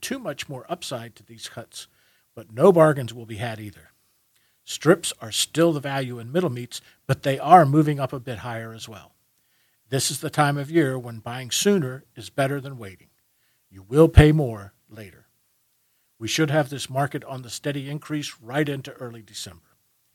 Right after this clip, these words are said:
Now let's look at poultry, and the chicken market is not in recovery. Pricing down and not ready to move higher. Production continues to inch higher each week.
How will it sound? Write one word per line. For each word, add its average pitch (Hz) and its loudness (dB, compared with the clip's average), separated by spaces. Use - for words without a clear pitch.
Now 113 -14
let's 107 -16
look 120 -20
at - -20
poultry, 180 -6
and 113 -16
the 113 -20
chicken 208 -2
market 156 -6
is 95 -20
not 147 -2
in 165 -6
recovery. 165 2
Pricing 147 4
down 147 -2
and 98 -14
not 131 -8
ready 156 -2
to 156 -2
move 160 2
higher. 123 -4
Production 135 2
continues 120 -2
to - -18
inch 120 -10
higher 139 -6
each - -16
week. 185 -10